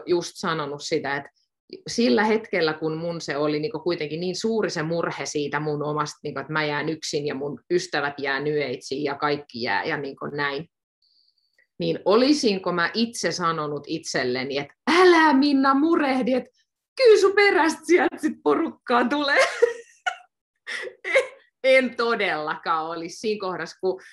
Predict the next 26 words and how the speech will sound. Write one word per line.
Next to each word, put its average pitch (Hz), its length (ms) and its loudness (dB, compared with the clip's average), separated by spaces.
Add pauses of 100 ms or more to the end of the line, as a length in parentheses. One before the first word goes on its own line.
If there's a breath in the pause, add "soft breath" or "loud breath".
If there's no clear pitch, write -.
(160 loud breath)
hyvä, 226 280 2
kun 202 160 -2
näet 196 260 2
etees, 202 380 0
kun 170 140 -8
poraat 165 400 -2
niin 170 200 -10
paljon, 151 140 -4
että 156 120 -6
räkä 175 320 -2
valuu 147 320 -2
niin 160 220 -8
suuhun 180 440 0
ja 147 240 -6 (320)
silmät 165 480 -6
on 135 80 -6
täynnä 156 260 -2
kyyneliä, 151 680 -2 (920 soft breath)
niin 180 420 -4
enhän 208 360 4
mä 208 160 4
olisi 190 240 0
itselleni 156 600 -4
niin 156 240 -8
sanonut, 139 540 -8
mut 175 240 -4